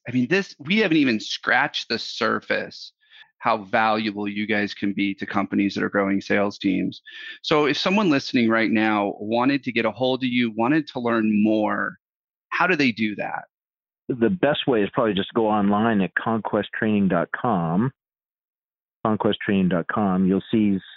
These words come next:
Speaker 2: several of our curricula and how we do business together and blog articles and those types of things, including some videos.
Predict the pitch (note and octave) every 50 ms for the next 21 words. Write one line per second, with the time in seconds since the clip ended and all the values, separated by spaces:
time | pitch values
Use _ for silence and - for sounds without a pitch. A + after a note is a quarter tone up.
0 | - _ _ - A2 A2 G#2+ G#2+ G#2 G2+ F#2+ F#2 F#2+ F#2 F#2 F#2 F#2 E2+ D#2+ -
1 | _ _ _ _ - - A2 G2+ G#2+ A2 - - - A#2 A2+ A2 A2 A2 G#2+ G#2+
2 | A2 G#2+ G2+ - - F2+ F#2+ F#2+ F#2+ F#2+ F#2+ F#2+ F#2 F#2 F2+ F2 E2 - - G2
3 | G#2+ G#2+ G#2 G2+ G2 F#2 F2+ G2+ G2 F2+ G2+ G2+ F#2 G2 F#2+ F2+ - F#2+ F2+ F#2+
4 | F#2+ F#2+ G2 G2 F#2+ F#2+ F#2 F#2 F2+ F2+ - - - - - _ _ - G#2 G2+
5 | G2+ G#2 G2 G2 G2+ G2 F#2+ G2 F2+ - G2 F#2+ F#2 F2 F2+ F#2 F#2+ F#2+ - -
6 | F#2+ F2+ E2+ - F2+ - F2+ F#2 F#2+ F2 F#2 G2 - - C#3 C3+ B2+ A#2+ A2 A2
7 | G2+ G2 G2+ F#2+ G2+ F#2 F#2 F#2 G2